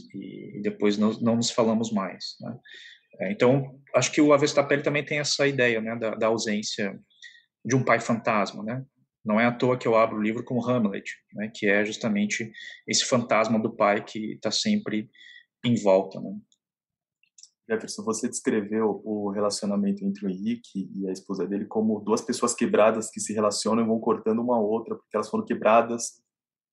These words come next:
Speaker 2: pelo racismo estrutural. E você já disse que esse livro traz muito de você, tem muito de você no Pedro, no Henrique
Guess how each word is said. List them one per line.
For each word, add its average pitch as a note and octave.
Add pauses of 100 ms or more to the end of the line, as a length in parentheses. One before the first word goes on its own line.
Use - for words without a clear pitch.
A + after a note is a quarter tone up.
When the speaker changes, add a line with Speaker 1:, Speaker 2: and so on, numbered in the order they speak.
(120)
Speaker 2:
pelo G#2+
racismo G2+
estrutural. G2+
E A2+
você B2
já C3+
disse A#2+
que -
esse C3+
livro C3+
traz C3
muito C3
de B2
você, A#2
tem A#2
muito A#2
de A#2
você A2+
no A2
Pedro, G#2
no G#2
Henrique G#2